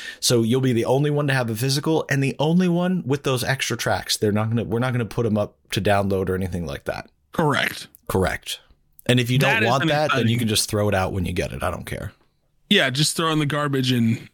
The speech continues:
Speaker 2: whatever. That's that.
Speaker 1: Yeah.
Speaker 2: So this is an awesome prize pack from us and Scum Pit Toys. Gonna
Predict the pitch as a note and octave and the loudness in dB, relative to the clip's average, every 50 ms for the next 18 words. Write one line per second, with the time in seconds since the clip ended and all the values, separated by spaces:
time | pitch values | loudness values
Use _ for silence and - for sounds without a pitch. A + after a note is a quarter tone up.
0 | _ _ _ _ - - _ _ _ - C#3 C3 B2 A2+ G2+ F#2 - - - - | _ _ _ _ -20 -20 _ _ _ 0 2 2 2 2 0 -2 -8 -12 -10 -4
1 | - B2+ C3+ - - C#3+ A2+ - - - - - D3 D3+ - F2+ - - - _ | -4 -4 -2 -2 -2 -2 -2 -4 -6 -6 -4 0 0 0 0 0 -4 -10 -20 _
2 | - - - - - _ _ _ - - G3 F3+ A3 C4+ B3+ - C#4+ B3+ C4 A3+ | -20 -20 -20 -20 -20 _ _ _ -2 0 2 2 2 2 2 0 0 0 0 2
3 | G3 C3+ F#3 G3 G3+ F#3+ - - F3+ E3+ D#3+ D#3 D3 - - _ _ _ _ _ | 2 2 2 2 2 0 -2 0 2 4 4 4 2 0 -6 _ _ _ _ _
4 | - - C#3+ B2+ A#2 A#2 - - C3+ A2 - C3+ - - - - _ _ _ _ | -4 -2 0 0 0 0 -2 -2 -2 -2 -2 -4 -4 -8 -14 -18 _ _ _ _
5 | _ _ - - E3 D3 C#3 C3+ C3 C3 A#2+ - - _ _ _ _ _ _ - | _ _ -2 0 2 2 4 4 4 2 2 -2 -8 _ _ _ _ _ _ 0
6 | G#3 A3 A3 - - - - - _ _ _ _ _ _ _ - D#3+ D#3+ D#3 D3+ | 2 2 0 0 -6 -8 -10 -12 _ _ _ _ _ _ _ 0 0 2 2 0
7 | D3+ D3+ C3+ - - - - - D3 D3 C3+ D#3 D3 C3+ - D#3+ C#3 C3+ C3+ C3 | 0 -2 -2 -2 -4 -2 0 0 0 0 0 0 -2 -2 -2 -2 0 0 0 -2
8 | - - - _ - _ _ _ _ _ - D3+ G#3+ A3+ A3+ A3+ A3 G#3+ F#3+ G#3 | -4 -6 -10 _ -20 _ _ _ _ _ 2 4 4 4 2 2 0 0 -2 -4